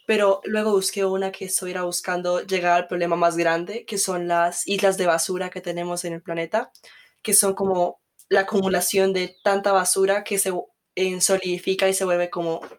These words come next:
una isla. Entonces, em,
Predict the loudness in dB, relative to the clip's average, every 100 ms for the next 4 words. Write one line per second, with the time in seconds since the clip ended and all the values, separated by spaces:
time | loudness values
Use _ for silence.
0 | -10 -6 -2 -2 -2 -4 -6 _ -20 -20
1 | _ _ -4 -4 0 0 0 0 0 -2
2 | -6 -10 _ _ _ _ _ _ _ _
3 | _ _ _ -4 0 0 0 -2 -4